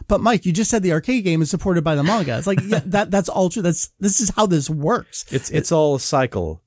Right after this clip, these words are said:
Speaker 1: Y-, y-, you
Speaker 2: Everything
Speaker 1: c-
Speaker 2: feeds into itself.
Speaker 1: Exactly. Like, you can't do one without the other. You need all the, the constant support from all of them to work together. I, I think there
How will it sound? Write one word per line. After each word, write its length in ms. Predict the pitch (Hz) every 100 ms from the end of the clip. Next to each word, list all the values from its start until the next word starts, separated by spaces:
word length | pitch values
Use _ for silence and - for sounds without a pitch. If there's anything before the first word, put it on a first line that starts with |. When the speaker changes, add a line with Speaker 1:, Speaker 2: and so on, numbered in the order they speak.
| -
Speaker 1:
Y-, 60 | -
y-, 80 | -
you 160 | 202
Speaker 2:
Everything 340 | 180 180 - 151
Speaker 1:
c- 40 |
Speaker 2:
feeds 360 | 127 135 127 110
into 400 | 107 107 98 92 _
itself. 440 | - - 85 65 -
Speaker 1:
Exactly. 500 | 180 294 285 156 180
Like, 140 | 202
you 200 | 202 185
can't 280 | - 247 185
do 140 | 233
one 280 | 180 190 202
without 260 | 143 156 147
the 120 | 165
other. 160 | 170 131
You 240 | 147 160
need 380 | 156 185 185 147
all 240 | - 151 147
the, 220 | 131 127 - -
the 80 | 151
constant 540 | - - 180 185 165 143
support 360 | 151 170 165
from 160 | 135 127
all 260 | - 147 190
of 80 |
them 220 | 139 123 120
to 100 | 143
work 200 | 135 135
together. 460 | 131 131 151 110 - - -
I, 180 | - -
I 100 | 190
think 280 | 190 214 208 180
there 300 | 185 190